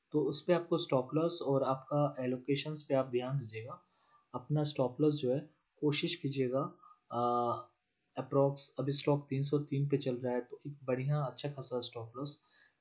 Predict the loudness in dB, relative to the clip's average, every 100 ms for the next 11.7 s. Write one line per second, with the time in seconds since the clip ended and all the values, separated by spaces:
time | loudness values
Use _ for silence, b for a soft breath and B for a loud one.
0 | -6 -4 -4 -6 -6 -6 -6 0 0 0
1 | -4 -6 -2 0 -2 -8 B B B -14
2 | -2 2 2 4 0 2 0 0 -4 -8
3 | -8 -10 -16 -18 _ _ -4 -2 -2 -6
4 | -4 -2 -2 -2 -2 -2 -2 -4 0 0
5 | 0 -4 -6 -6 -6 -6 -4 -6 -8 -6
6 | -6 -6 -8 -8 -14 B B B 6 8
7 | 6 4 2 -4 -12 _ 0 2 2 0
8 | 0 0 0 0 2 2 0 -2 -6 B
9 | B B -2 -2 -2 -2 -2 2 2 4
10 | 2 2 -2 -2 -4 -2 -2 -2 -4 -6
11 | -12 -14 -18 -8 -6 -6